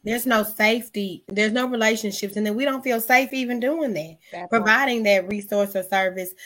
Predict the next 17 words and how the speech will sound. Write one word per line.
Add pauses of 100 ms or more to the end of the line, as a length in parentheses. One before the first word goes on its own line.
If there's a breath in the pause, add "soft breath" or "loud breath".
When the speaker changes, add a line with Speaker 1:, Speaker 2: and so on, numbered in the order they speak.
(100)
Speaker 1:
sometimes
to
the
person
down
the
street,
because (220 soft breath)
how
are
they
gonna
react
and
respond
to
us